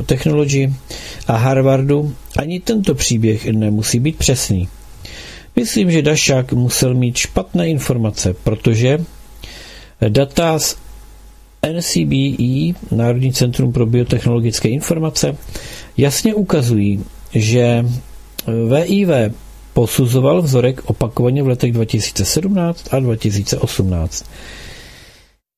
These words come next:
Načasování prohlášení počátek února dva tisíce dvacet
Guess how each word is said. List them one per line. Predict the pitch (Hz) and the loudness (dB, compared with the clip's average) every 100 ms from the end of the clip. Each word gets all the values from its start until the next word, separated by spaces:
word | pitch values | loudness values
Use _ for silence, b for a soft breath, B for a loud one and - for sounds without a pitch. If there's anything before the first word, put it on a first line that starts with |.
| 113 | 0
Načasování | 123 - 190 208 214 214 | 2 2 2 2 2 2
prohlášení | 220 240 196 175 135 - 110 87 | 4 4 4 4 2 2 2 0
počátek | 85 139 131 175 170 156 - | 0 -2 0 0 0 -2 0
února | 165 196 147 | 0 2 2
dva | 123 | 2
tisíce | 127 139 127 - | 0 0 0 0
dvacet | 107 151 - 98 87 | 2 2 2 0 -2